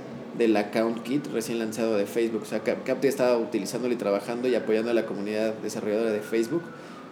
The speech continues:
desde ya hace varias semanas. Entonces, eso es un poco el, lo que trato de sumar al equipo, ¿no?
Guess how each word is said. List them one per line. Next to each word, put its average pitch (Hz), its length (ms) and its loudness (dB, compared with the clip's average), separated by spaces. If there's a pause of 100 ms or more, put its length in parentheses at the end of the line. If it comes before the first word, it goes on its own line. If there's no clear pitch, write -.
(120)
desde 117 180 2
ya 117 80 4
hace 117 140 -2
varias 117 240 4
semanas. 110 560 -4 (640)
Entonces, 113 300 -6
eso 117 160 -2
es 113 60 -8
un 120 80 -8
poco 123 240 4
el, 113 200 4 (120)
lo 117 80 0
que 110 100 -2
trato 113 260 0
de 110 80 4
sumar 110 300 -2
al 107 120 2
equipo, 104 380 -4
¿no? 120 420 -8